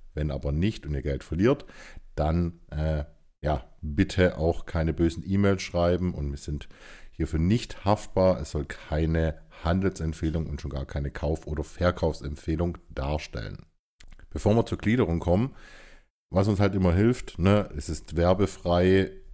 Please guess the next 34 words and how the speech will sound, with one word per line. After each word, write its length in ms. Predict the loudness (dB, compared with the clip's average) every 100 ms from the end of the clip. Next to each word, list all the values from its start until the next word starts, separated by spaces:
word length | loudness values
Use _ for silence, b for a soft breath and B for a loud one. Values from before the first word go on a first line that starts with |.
| -16 -10
es 180 | -8
ist 280 | -8 -10 -12
sehr 200 | -4 -2
viel 140 | -2 0
Aufwand 460 | 2 2 0 0
für 100 | -2
uns, 220 | -2 -2 -2
so 80 |
ein 80 | -4
Podcast, 880 | -2 -2 -2 -2 2 2 2 -2 -16 B B B B
dass 220 | -2 0
ihr 60 | -2
uns 100 | -2
einfach 560 | -2 -2 0 0 0 -6
folgt, 680 | -12 2 6 6 4 -4 -12 -6
uns 200 | -6 -6
eine 60 |
gute 260 | -4 -4 -2
Bewertung 500 | -2 0 0 -2 -2
da 160 | 0 0
lässt, 340 | 2 -2 -4 -10
es 120 | -10
vielleicht 280 | -8 -8 -6
auch 120 | -10
teilt. 500 | -4 2 4 2 -2 B B B B -8
Das 180 | -4
wäre 140 | 0 0
einfach 260 | 0 -2
mega 480 | 2 2 4 6 6
und 240 | 4 0 0
würde 160 | 2
uns 180 | 0 -4
ganz, 400 | -4 -4 -8 -18 -20 -6
ja, 260 | -2 -2